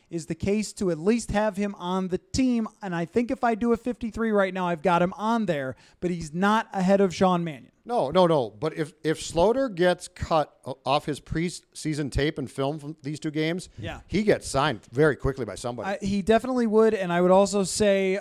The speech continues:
Speaker 1: uh, the Jake Browning era was fun, but it's over. I mean, he couldn't get in the game tonight. It's
Speaker 2: Practice
Speaker 1: over.
Speaker 2: squad, though?
Speaker 1: I don't know.
Speaker 2: Does he get through?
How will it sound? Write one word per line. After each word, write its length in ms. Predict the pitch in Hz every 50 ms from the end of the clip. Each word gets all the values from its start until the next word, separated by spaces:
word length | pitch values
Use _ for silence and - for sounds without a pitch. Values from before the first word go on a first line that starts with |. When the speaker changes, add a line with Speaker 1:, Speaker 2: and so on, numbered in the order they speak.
| - -
Speaker 1:
uh, 180 | 180 170 170
the 140 | 160 151 170
Jake 320 | - - 202 208 202 202
Browning 380 | - 196 190 190 190 190 190 190
era 200 | 180 180 180 180
was 200 | 165 170 160 -
fun, 320 | - - 220 220 214 208
but 120 | 190 196 175
it's 140 | 175 160 -
over. 420 | 170 135 123 101 110 95 - - _ _
I 60 | - 170
mean, 120 | 180 175
he 60 | 185 175
couldn't 300 | - 214 208 190 175 160
get 140 | 185 180
in 80 | 175 175
the 60 | 175
game 240 | 156 175 175 175 175
tonight. 300 | - - 175 165 160 165
It's 60 | 156 147
Speaker 2:
Practice 240 | 151 156 - -
Speaker 1:
over. 40 | 175
Speaker 2:
squad, 260 | - - 190 180 175
though? 200 | 175 190 196 190 _ _ _ _ _ _ _ _ -
Speaker 1:
I 220 | 160 165 180 185
don't 140 | 175 165 147
know. 280 | 131 127 127 127 123 101
Speaker 2:
Does 120 | - 143 127
he 60 | 151
get 180 | 156 170 156 -
through? 280 | - 135 151 175 190